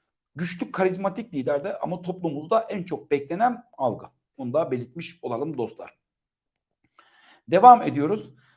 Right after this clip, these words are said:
Sizce, size göre ülkemizin parlamenter sisteme geçmeli mi diyenler artık arkadaşlar net bir şekilde yüzde altmış dört, mevcut sisteme kalmalı diyenler yüzde otuz bir, fikrim yok, kararsızım diyenler yüzde beş.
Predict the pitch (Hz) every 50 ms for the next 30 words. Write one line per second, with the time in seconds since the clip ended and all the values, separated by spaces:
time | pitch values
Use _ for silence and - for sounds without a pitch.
0 | _ _ _ 202 226 214 196 226 202 180 - - - _ _ _ _ _ - 147
1 | 156 208 214 185 170 139 120 - 170 160 135 - 190 190 175 202 190 170 156 170
2 | 160 165 175 175 180 170 196 190 180 185 - - - 180 175 175 170 175 170 170
3 | - 202 196 170 147 151 190 180 160 139 135 139 139 139 135 - - - 165 165
4 | 160 - 147 123 120 127 - 180 185 - - - _ _ _ 135 165 208 214 214
5 | - 147 123 127 131 123 127 113 104 110 123 139 135 - 160 165 160 165 160 -
6 | - 180 190 185 - _ _ _ _ _ _ _ _ _ 143 165 180 175 175 -
7 | - - 170 - - 156 131 135 127 127 165 156 156 147 127 110 113 117 131 165
8 | 156 135 147 151 131 147 143 127 127 - 131 123 117 175 196 190 - _ _ _
9 | _ _ _ - 196 180 185 160 156 143 131 135 139 139 - 180 180 175 175 175
10 | 175 - - 156 143 135 131 135 147 175 170 147 143 143 135 131 120 113 143 165
11 | - -